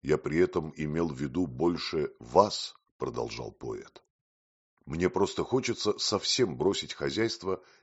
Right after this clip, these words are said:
и перебраться в отель", сказала светская дама.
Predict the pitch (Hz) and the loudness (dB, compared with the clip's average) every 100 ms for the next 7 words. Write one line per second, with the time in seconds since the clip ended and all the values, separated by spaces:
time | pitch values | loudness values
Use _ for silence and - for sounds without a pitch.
0 | _ 120 117 107 101 80 90 87 - 78 | _ -4 -2 0 2 4 4 4 0 4
1 | 78 76 - 65 - _ _ - - 65 | 4 4 0 -2 -4 _ _ -12 -6 -4
2 | 67 64 58 - 73 - - 64 60 58 | -2 -4 -4 -4 -4 -6 -6 -8 -8 -10
3 | - | -12